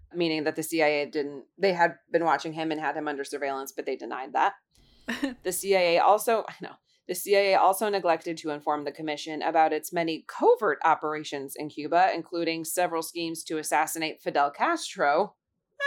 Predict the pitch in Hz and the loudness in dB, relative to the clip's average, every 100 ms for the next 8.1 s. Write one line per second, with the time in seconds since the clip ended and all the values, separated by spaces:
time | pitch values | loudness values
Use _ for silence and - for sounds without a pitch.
0 | 571 440 302 277 285 440 554 _ _ _ | 4 6 8 6 2 0 -4 _ _ _
1 | _ _ - _ _ - 208 214 202 196 | _ _ -20 _ _ 0 2 4 6 4
2 | 185 196 190 - - 196 202 156 160 _ | 4 2 -2 -4 0 4 6 4 2 _
3 | _ 214 220 233 202 185 180 160 180 175 | _ -2 0 4 6 8 8 6 4 2
4 | 175 170 165 156 147 156 151 - 156 147 | 2 2 2 0 -2 -6 -10 -4 0 0
5 | 147 - 156 - - - 151 147 147 151 | -2 0 0 -2 -8 -4 -4 -6 -10 -4
6 | 139 147 - 156 143 143 139 147 - - | -2 -2 -6 -8 -8 -8 -10 -12 -14 2
7 | 370 392 262 - 330 277 294 240 285 285 | 6 8 6 6 4 4 2 -2 -2 -2